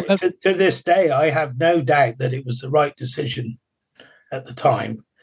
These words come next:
Speaker 2: for, for the businesses, for F G M and, and, and for Claymore and the Reekies. So
Speaker 1: So here you are. You, you, you said you were going to be the only casualty. Did, did, did you, you obviously stayed on for some while. So how
Speaker 2: Mm.
Speaker 1: and,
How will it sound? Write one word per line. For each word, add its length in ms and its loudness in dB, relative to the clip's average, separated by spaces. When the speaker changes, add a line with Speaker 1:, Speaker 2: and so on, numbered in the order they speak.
Speaker 2:
for, 360 4
for 240 4
the 100 2
businesses, 880 -4
for 260 6
F 200 0
G 200 -6
M 240 2
and, 260 -4
and, 420 -2
and 300 0
for 200 -4
Claymore 480 4
and 140 2
the 40 2
Reekies. 500 -2
So 440 0
Speaker 1:
So 200 0
here 160 6
you 180 6
are. 180 4
You, 220 2
you, 160 -6
you 160 0
said 240 0
you 80 6
were 80 4
going 220 4
to 80 -6
be 160 2
the 140 0
only 240 0
casualty. 680 -2
Did, 180 0
did, 200 0
did 180 2
you, 260 2
you 500 2
obviously 320 0
stayed 320 2
on 160 2
for 100 -2
some 280 2
while. 280 2
So 220 2
how 180 0
Speaker 2:
Mm. 200 4
Speaker 1:
and, 300 2